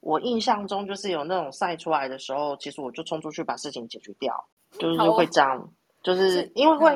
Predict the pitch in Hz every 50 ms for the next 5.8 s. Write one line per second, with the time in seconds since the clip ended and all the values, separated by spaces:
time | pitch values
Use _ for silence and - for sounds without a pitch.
0 | - - 294 285 254 220 208 208 214 254 208 - 175 151 151 151 147 143 135 135
1 | - - 202 180 160 - 156 139 131 127 - 127 117 - 165 160 151 131 - _
2 | _ _ _ _ _ _ _ _ _ - 147 127 131 139 165 190 190 175 160 147
3 | 143 135 127 127 - - _ _ _ - 226 233 - 240 240 226 202 - - _
4 | _ _ _ _ - - 175 175 175 175 175 185 196 208 202 - 143 151 - 202
5 | 180 170 147 143 143 143 147 160 147 - 147 139 135 127 123 -